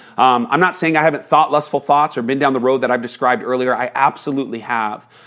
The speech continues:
But, but for the most part, I, I haven't been in this world that it has, um, brought me to slavery, like it has for some of you. And so, um, when it says this statement that it's better to gouge out your eye and cut off your hand, if it is analogous, what is it saying? And so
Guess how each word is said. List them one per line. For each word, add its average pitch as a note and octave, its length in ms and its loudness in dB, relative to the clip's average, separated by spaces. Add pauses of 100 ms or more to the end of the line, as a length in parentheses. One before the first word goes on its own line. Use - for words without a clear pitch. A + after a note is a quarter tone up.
(120)
But, B2+ 280 0
but C3+ 200 2
for - 140 0
the D#3 80 4
most F3+ 300 2
part, C#3 180 4
I, C3+ 180 2
I B2 100 0
haven't D3 340 -2
been D3 160 2
in D#3 100 0
this C3+ 180 -4
world B2+ 540 2 (140)
that B2 120 2
it B2+ 100 0
has, B2+ 200 0
um, G#2+ 320 -2
brought C3+ 300 2
me C3+ 80 0
to A#2+ 80 -2
slavery, A2+ 640 -4
like A#2+ 160 -8
it A#2+ 60 -12
has C3+ 280 0
for A2 140 -8
some G#2 180 -8
of G2 140 -8
you. G#2 80 -8
And G#2+ 100 -10
so, B2 200 -4 (220)
um, A#2 320 0 (180)
when C#3+ 220 0
it A3 140 2
says F#3 340 0
this D#3+ 220 -2
statement C#3+ 540 -4
that A#2+ 120 2
it's B2 140 -4
better D3 220 0
to B2+ 80 -2
gouge C3 320 0
out C#3+ 160 0
your C3 120 0
eye A#2+ 60 2
and A2+ 80 -6
cut B2+ 140 -6
off A#2+ 140 -2
your B2 100 -6
hand, B2 280 -6 (220)
if D#3 160 2
it F3+ 80 4
is G3+ 160 4
analogous, E3 640 0
what F#3 180 0
is F3+ 200 2
it D3+ 100 -4
saying? B2+ 380 -4
And A2+ 100 -10
so C3+ 220 -2